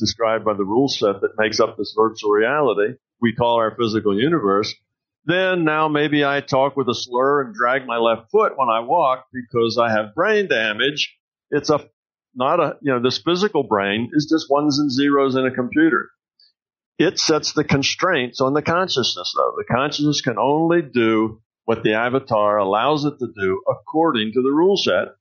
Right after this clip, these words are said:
And if I get hit in the head with a pipe, then the rule set calculates what the new constraints are on the consciousness based on that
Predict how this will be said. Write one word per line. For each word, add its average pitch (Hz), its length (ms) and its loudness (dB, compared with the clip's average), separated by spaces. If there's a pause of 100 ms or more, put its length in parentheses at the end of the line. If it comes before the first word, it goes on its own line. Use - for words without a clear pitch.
And 110 280 0
if 113 80 -2
I 117 140 2
get 120 160 0
hit 127 200 0
in - 40 -14
the 127 140 0
head 113 200 0
with 107 120 2
a 104 100 -4
pipe, 120 380 0
then 117 240 -2
the 104 120 -16
rule 156 220 2
set 101 320 -2
calculates 107 720 -2 (440)
what 113 260 -2
the 156 80 2
new 117 260 2
constraints 180 720 -2
are 92 460 0 (200)
on 104 220 0
the 139 80 0
consciousness 120 880 -2 (460)
based 104 320 0
on 107 400 -2 (400)
that 107 380 -4